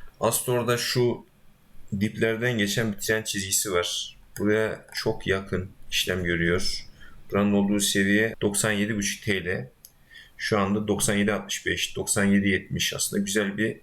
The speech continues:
destek de Astor. Stokastik R S I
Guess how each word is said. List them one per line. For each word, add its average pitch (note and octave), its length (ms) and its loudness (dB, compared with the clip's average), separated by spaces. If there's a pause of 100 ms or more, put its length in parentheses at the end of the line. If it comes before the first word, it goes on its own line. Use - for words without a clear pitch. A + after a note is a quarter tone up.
(760)
destek G2+ 580 0
de - 80 -2
Astor. G#2+ 480 0 (840)
Stokastik - 540 0
R A2+ 180 2
S A2+ 280 0
I - 160 -14